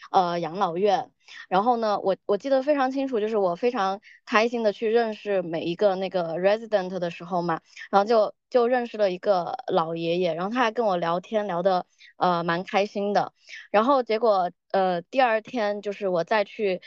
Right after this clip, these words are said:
呃，因为我可能就是跟他 interview 的时候，我忘了问他一点什么东西，然后我，我想再去找他 confirm 一下，然后完成我的这个 assessment 的时候，然后呢，就找不到他了，然后我就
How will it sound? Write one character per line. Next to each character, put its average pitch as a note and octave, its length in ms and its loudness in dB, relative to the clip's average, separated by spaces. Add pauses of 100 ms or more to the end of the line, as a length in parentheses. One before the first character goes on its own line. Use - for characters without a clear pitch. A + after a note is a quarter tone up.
(300)
呃， G3 140 4
因 G#3+ 140 0
为 C4+ 60 4
我 F#3 360 2
可 - 100 -10
能 F#3 140 -2
就 A3 80 -2
是 G#3 340 0
跟 G#3+ 120 -4
他 A3+ 160 0
interview A3 380 0
的 G3 120 0
时 F#3+ 80 -8
候， F#3 160 0
我 F3 60 -2
忘 A#3+ 220 2
了 G3 140 -4
问 G#3 200 -4
他 G#3+ 180 -2
一 G3+ 100 -4
点 F3+ 180 -4
什 E3+ 140 -16
么 F3+ 80 -4
东 G3+ 220 -2
西， G#3 100 -10
然 F3+ 100 -6
后 G#3 120 -4
我， G3 180 2
我 F#3+ 140 2
想 F3+ 200 -4
再 G#3 200 0
去 - 200 -14
找 - 180 0
他 G3+ 260 0 (280)
confirm G#3 560 0
一 F3+ 60 -6
下， F#3 180 -2
然 F3 120 -4
后 G3 340 0
完 F#3 220 0
成 G#3+ 180 -4
我 G3 80 2
的 F3 100 -4
这 G#3 120 -2
个 F#3+ 240 2
assessment G3 520 -4
的 F3+ 120 0
时 E3+ 120 -10
候， F3 200 2 (400)
然 G3+ 180 4
后 A#3+ 160 2
呢， G#3+ 240 0
就 G#3 300 2
找 F3 160 0
不 - 80 -4
到 C4 220 4
他 G3 240 -2
了， E3 120 -6
然 E3 140 -4
后 A3 120 0
我 F3 100 0
就 G3+ 300 0